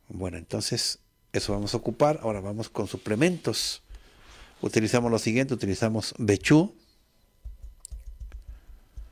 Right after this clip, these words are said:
utilizamos también borraja con prímula, brahmi con leucina también.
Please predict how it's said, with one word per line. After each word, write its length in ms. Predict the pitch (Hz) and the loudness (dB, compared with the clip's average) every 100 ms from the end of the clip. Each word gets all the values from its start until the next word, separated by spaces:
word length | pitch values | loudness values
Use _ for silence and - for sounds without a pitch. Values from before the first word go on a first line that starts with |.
| - - - - _ _ _ - - - - - _ _ _ _ _ _ _ _ _ _ | -16 -16 -16 -20 _ _ _ -18 -14 -16 -16 -20 _ _ _ _ _ _ _ _ _ _
utilizamos 500 | - 98 - 113 107 | -6 -2 0 0 0
también 280 | 117 117 113 | 0 0 2
borraja 380 | 101 113 127 110 | 2 2 2 0
con 200 | 98 92 | -2 0
prímula, 600 | 135 147 135 135 156 - _ _ _ _ _ _ - - - - - - - - - _ _ _ _ _ _ _ _ _ _ _ _ - | 2 2 4 2 0 -4 _ _ _ _ _ _ -20 -20 -18 -18 -18 -16 -16 -16 -20 _ _ _ _ _ _ _ _ _ _ _ _ -4
brahmi 440 | 110 123 143 143 | 4 6 6 2
con 260 | - 123 120 | 2 4 6
leucina 680 | 117 104 165 180 147 90 - - - | 4 4 2 2 0 -4 -10 -20 -16
también. 480 | - 85 87 113 117 | -14 -10 -6 -6 -8